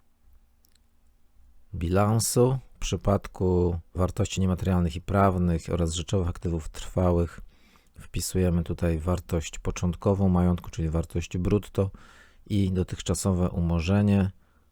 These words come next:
Program na tej podstawie wyznacza wartość, e, netto. Będzie to wygodne również przy tworzeniu danych prognozowanych. W przypadku zapasów,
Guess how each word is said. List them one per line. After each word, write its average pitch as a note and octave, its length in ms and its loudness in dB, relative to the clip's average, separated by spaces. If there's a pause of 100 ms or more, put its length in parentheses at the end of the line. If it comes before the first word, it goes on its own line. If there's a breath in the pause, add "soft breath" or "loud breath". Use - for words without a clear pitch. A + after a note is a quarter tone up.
(140)
Program F2 300 0
na F2 80 2
tej F2+ 140 -4
podstawie F2 460 -4
wyznacza E2+ 460 -2
wartość, E2+ 680 -4 (760 soft breath)
e, E2 80 -2 (240)
netto. G2 760 2
Będzie G2+ 280 0
to G2+ 160 2
wygodne F#2 640 2
również F#2 440 0
przy - 240 -4
tworzeniu F2+ 680 0 (640 soft breath)
danych F2+ 600 -2 (760)
prognozowanych. F2+ 960 0
W - 100 -10
przypadku - 540 -2
zapasów, G2+ 920 2